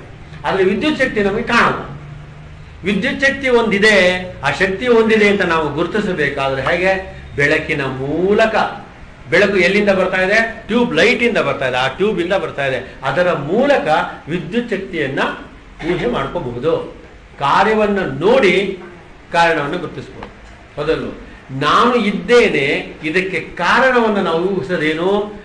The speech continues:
ನಾನು ಅಸ್ತಿತ್ವದಲ್ಲಿ ಇರುವುದರಿಂದ ಈ ಶರೀರ ಬರೋದಕ್ಕೆ ಅಪ್ಪ ಅಮ್ಮ ಅನ್ನೋರು ಕಾರಣ. ನಾನು ಕಾರ್ಯ, ಹೌದಲ್ವ? ನಾನು ನಾನು ಅನ್ನುವ ಶರೀರ ಇದೆಯಲ್ಲ, ಈ ಜಗತ್ತಿಗೆ ಬಂತಲ್ಲ, ಕಾರ್ಯ.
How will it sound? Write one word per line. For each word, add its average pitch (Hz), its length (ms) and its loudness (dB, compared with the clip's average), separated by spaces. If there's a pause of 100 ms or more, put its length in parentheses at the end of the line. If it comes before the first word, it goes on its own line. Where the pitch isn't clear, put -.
(120)
ನಾನು 160 400 0
ಅಸ್ತಿತ್ವದಲ್ಲಿ 180 640 -2
ಇರುವುದರಿಂದ 143 560 -4 (460)
ಈ 247 220 -2
ಶರೀರ 208 340 0
ಬರೋದಕ್ಕೆ 147 560 0 (440)
ಅಪ್ಪ 147 260 -2
ಅಮ್ಮ 165 360 2
ಅನ್ನೋರು 139 340 -2 (320)
ಕಾರಣ. 127 420 0 (1300)
ನಾನು 190 420 4
ಕಾರ್ಯ, 214 340 4 (840)
ಹೌದಲ್ವ? 180 380 2 (260)
ನಾನು 190 240 2
ನಾನು 208 220 2
ಅನ್ನುವ 202 200 2
ಶರೀರ 202 300 0
ಇದೆಯಲ್ಲ, 156 360 2 (340)
ಈ - 20 -6
ಜಗತ್ತಿಗೆ 202 400 0
ಬಂತಲ್ಲ, 170 360 0 (280)
ಕಾರ್ಯ. 185 420 2